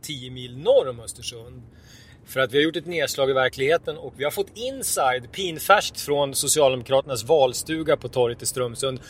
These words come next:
Så nu vet vi vad S kommer få i valet, för det frågar vi killen som stod där.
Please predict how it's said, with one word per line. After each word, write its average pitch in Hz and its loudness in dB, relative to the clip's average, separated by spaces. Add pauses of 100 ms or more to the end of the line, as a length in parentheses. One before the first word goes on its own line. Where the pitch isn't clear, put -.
(140)
Så - -2
nu 208 8
vet 196 6
vi 131 2
vad 127 4
S 156 4
kommer 127 -6
få 120 2
i 120 2
valet, 147 4
för 127 -8
det 131 2
frågar 160 6
vi 143 2
killen 123 -2
som 120 -10
stod 147 -6
där. 113 -12